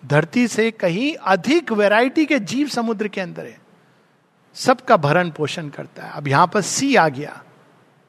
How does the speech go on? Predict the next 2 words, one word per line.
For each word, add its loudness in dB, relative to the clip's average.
Vastness, -4
magnanimity। -2